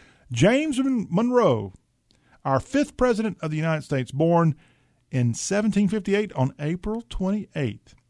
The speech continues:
And he is considered a founding father of the United States, but for whatever reason, this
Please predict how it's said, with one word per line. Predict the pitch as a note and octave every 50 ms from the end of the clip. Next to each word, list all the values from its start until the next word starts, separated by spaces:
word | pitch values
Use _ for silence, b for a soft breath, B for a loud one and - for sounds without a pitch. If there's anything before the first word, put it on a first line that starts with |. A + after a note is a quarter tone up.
| _ _ - _
And | - - B2 B2 B2 B2 - _
he | - D3 G#3+ A#3+
is | A3+ G#3+ F3+ - _ -
considered | - - - - A3 A#3 A#3 E3+ C#3 C#3+
a | D3 C#3 C3+ B2+
founding | - - - D#3 F#3+ G#3+ A3+ A3+ G#3+ G#3 G#3 G3+ G3
father | F3 - G#3 G#3 G#3 F#3+ D3+ C3 C3+ C#3 - b b b b b b -
of | D#3 D#3 D3+ C#3+
the | D3
United | C#3+ C3+ C#3 D#3 D#3+ D#3+ D3
States, | - - - G#3 G#3+ G#3 F3+ -
but | - D#3 D#3 D3+ - - _ _
for | - C#3+
whatever | D3+ F3 G3 G3 F3 D#3+
reason, | D#3 F#3 G#3 F#3 D3 C#3
this | C3+ C3+ B2+ -